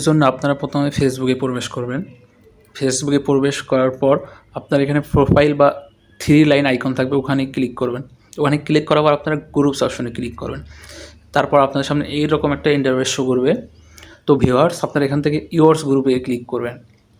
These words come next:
একটু নিচে আসবেন, এখানে দেখতে পাবেন ক্রিয়েট, এই ক্রিয়েট অপশনে ক্লিক করবেন। তারপর এখানে এরকম একটা ইন-, ইন্টারফেস শো করবে। এ-, উপরে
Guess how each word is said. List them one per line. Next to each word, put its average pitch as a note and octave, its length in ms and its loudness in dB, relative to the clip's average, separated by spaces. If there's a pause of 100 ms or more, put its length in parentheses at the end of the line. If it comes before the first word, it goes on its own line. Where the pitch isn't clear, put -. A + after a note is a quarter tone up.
(300)
একটু - 120 -4 (100)
নিচে C3+ 220 0 (100)
আসবেন, C3 240 2 (300)
এখানে D3+ 260 0
দেখতে C#3+ 180 0
পাবেন D#3+ 160 2 (120)
ক্রিয়েট, A#2 320 0 (260)
এই C#3 60 -8 (120)
ক্রিয়েট F3 320 4
অপশনে C3 280 -4
ক্লিক A#2+ 180 -8 (100)
করবেন। A#2 220 -6 (1000)
তারপর C#3 280 0
এখানে D3+ 220 -2 (240)
এরকম D3 240 2
একটা C#3 160 -2
ইন-, - 180 -6 (120)
ইন্টারফেস C#3 400 0
শো C#3+ 140 -4
করবে। C3 180 2 (920)
এ-, C#3 100 -8 (140)
উপরে D3+ 180 4